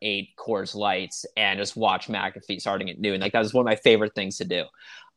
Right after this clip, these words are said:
Um, and it's just, like, it's kind of, like, it's, we,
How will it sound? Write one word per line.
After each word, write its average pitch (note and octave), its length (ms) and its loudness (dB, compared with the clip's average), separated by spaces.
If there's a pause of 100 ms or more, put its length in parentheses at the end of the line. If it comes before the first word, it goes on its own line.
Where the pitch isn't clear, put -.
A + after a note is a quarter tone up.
Um, A#2+ 500 8
and D#3+ 160 2
it's E3 120 2
just, F3 140 0
like, D#3+ 200 2
it's E3 220 0
kind F#3+ 160 4
of, E3 60 0
like, E3 120 4
it's, E3+ 160 -2
we, D#3 560 -6